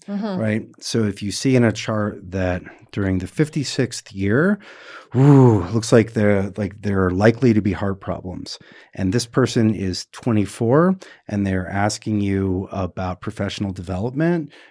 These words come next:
Speaker 2: you're not like, "Oh, hold on. You know,
Speaker 1: Yes.
Speaker 2: in about twenty-nine years, you know,
Speaker 1: <laughs>
Speaker 2: you're really gonna wanna pay attention to your heart."
Speaker 1: That's
Speaker 2: Like,
Speaker 1: fair. Yeah.
Speaker 2: um, you know, you know, don't go out of your way to find a problem that's not relevant.
Speaker 1: Yeah.
Speaker 2: Um,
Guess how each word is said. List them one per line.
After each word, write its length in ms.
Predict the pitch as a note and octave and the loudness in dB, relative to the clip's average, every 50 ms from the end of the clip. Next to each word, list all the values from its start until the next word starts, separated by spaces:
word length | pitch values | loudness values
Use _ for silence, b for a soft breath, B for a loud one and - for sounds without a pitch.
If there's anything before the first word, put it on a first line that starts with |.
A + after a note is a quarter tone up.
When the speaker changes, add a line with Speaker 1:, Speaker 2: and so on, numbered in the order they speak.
| B B | B B
Speaker 2:
you're 120 | A#2+ A#2+ | 4 4
not 160 | B2 B2 G2+ | 4 4 2
like, 160 | A#2 A2 F#2+ G2+ | -2 -4 -4 -6
"Oh, 200 | - - B2+ B2+ | -4 -2 0 0
hold 180 | A2+ C3 C#3 B2 | 2 2 2 4
on. 280 | A#2 G2 F2 F2 - - _ _ _ _ _ _ | 4 2 2 -2 -8 -12 _ _ _ _ _ _
You 120 | A2+ A2+ A2 | -6 -2 2
know, 80 | - | 4
Speaker 1:
Yes. 180 | F#3 E3+ D#3 B2+ | 6 4 4 4
Speaker 2:
in 120 | C3+ C#3+ | 4 4
about 440 | D3 B2 A2 C3 B2+ B2 A#2+ A#2 A#2 | 4 4 6 6 6 6 6 2 0
twenty-nine 560 | - - E3 D#3+ F3 F3+ F#3 F#3+ F#3+ F#3 F3 | -4 -2 0 2 4 4 4 4 4 4 4
years, 720 | E3+ E3+ E3+ F3 E3+ D#3 C#3 B2 A#2+ A2+ - - G#2 G#2+ - | 4 4 4 6 6 6 6 6 4 4 2 2 0 2 2
you 160 | A#3+ - B2+ | 4 4 6
know, 80 | B2 A#2+ | 6 6
Speaker 1:
<laughs> 120 | A2+ A2 | 6 4
Speaker 2:
you're 80 | A#2+ A#2 | 4 2
really 480 | A2 A2 A#2 B2 C3+ C#3+ C#3+ C#3+ C#3+ C3+ | 2 0 2 4 6 8 8 8 6 4
gonna 200 | C#3 C3+ C3+ B2+ | 2 2 2 2
wanna 200 | B2+ B2+ B2 A#2+ | 2 2 0 0
pay 160 | B2 B2+ A#2+ | -2 -2 -2
attention 480 | A#2+ A#2+ C3 B2+ A#2 A2+ - C3 A#2 | -2 -2 -2 -4 -4 -2 -2 -2 -2
to 60 | G#2+ A2 | -2 -2
your 180 | A2 G#2+ G2+ | -2 -4 -4
heart." 400 | G2 C3 B2+ B2 B2 B2 B2 C3 | -2 -2 0 2 2 2 2 4
Speaker 1:
That's 200 | G3 F#3+ F3+ - A#2 | 4 2 2 2 2
Speaker 2:
Like, 160 | A2+ A2 F#3+ | 4 4 6
Speaker 1:
fair. 280 | F3+ F3 E3 C#3+ E3+ F3 - - G3 | 4 4 2 0 -2 -6 -12 -14 -10
Yeah. 200 | F#3 F3 E3+ E3+ - - | -8 -8 -8 -8 -10 -2
Speaker 2:
um, 300 | - A#2+ A2 G2+ G#2 A2+ | 2 4 4 4 4 4
you 100 | B2+ B2+ | 4 4
know, 200 | A#2+ A2 G#2+ G#2+ - - C#2 C2+ C2+ - - - - _ _ - | 4 4 4 0 -4 -8 -8 -8 -8 -10 -12 -16 -18 _ _ -8
you 160 | - B2+ B2 | -2 2 2
know, 100 | A2+ G#2 | 2 4
don't 220 | F#2+ B2+ B2+ C3 | 4 4 4 4
go 160 | B2 D3 C#3+ | 4 4 4
out 120 | C3 B2+ C3+ | 6 6 4
of 120 | C3 B2+ | 4 4
your 100 | B2 A2+ | 4 2
way 220 | G#2 A2 A2 A2 G#2+ | 4 4 4 4 2
to 100 | - G2+ | 0 -4
find 400 | - - - A2+ A2 A2 G#2+ G#2 | -8 -4 -2 0 2 2 2 2
a 60 | F#2+ | 0
problem 500 | - - - G2+ G2+ G2+ G#2 G#2+ G#2 G2+ | -2 -4 -4 -4 -2 0 2 2 2 2
that's 300 | F#2 F#2+ F#2+ - - - | 2 0 -4 -6 -6 -6
not 260 | G2 F#2 F#2 - - | -4 -4 -4 -6 -6
relevant. 540 | F#2 F#2 F#2 G#2+ B2 B2 F3 F#3+ A3+ G3 D#3 | -6 -6 -4 -4 -2 -2 0 0 0 -2 -2
Speaker 1:
Yeah. 180 | D3+ B2+ C#3 B B B B B B B - | -4 -6 -6 B B B B B B B -2
Speaker 2:
Um, 540 | - G#2 G2+ G2 - F#2+ F#2+ F#2+ F#2 E2+ | 2 4 4 4 4 4 2 2 0 -2